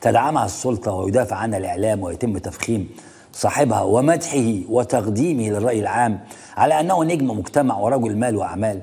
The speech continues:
وأخيرًا، ما رأيكم في ألوان القاعة التي يجلس فيها السيسي والتي أصبحت هي الألوان الرسمية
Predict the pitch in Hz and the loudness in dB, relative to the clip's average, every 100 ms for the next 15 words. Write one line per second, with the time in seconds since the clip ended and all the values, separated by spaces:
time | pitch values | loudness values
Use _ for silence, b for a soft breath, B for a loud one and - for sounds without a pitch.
0 | - 170 - 190 165 123 95 - B B | -2 0 2 4 4 2 -4 -14 B B
1 | B 123 196 226 190 - 165 147 127 139 | B 2 4 4 0 -2 -2 0 0 2
2 | 156 127 - 147 123 110 107 120 120 101 | 2 0 0 0 0 -2 -2 -2 0 -2
3 | - 120 98 - 117 - 98 104 104 113 | -4 -4 -4 -4 -4 -4 -6 -6 -4 -4
4 | 92 131 - 110 107 113 113 113 139 117 | -2 -2 -2 -6 -4 -2 -2 0 0 -2
5 | 110 - 139 135 127 | -4 -4 -2 -2 -2